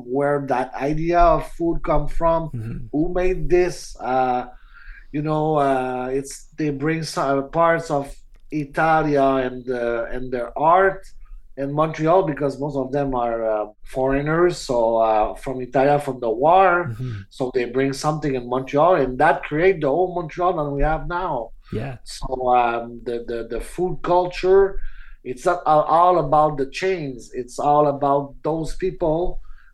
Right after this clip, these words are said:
Speaker 1: that are trying to make, uh, in France,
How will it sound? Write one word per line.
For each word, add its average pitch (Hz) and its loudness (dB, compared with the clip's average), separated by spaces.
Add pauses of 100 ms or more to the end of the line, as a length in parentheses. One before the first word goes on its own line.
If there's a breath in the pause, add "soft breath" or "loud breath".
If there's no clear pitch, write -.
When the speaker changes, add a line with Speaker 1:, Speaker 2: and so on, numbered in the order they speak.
(120)
Speaker 1:
that 165 0
are 175 2
trying 185 0
to 190 -2
make, 190 -4
uh, 185 4 (320 soft breath)
in 170 -8
France, 185 -4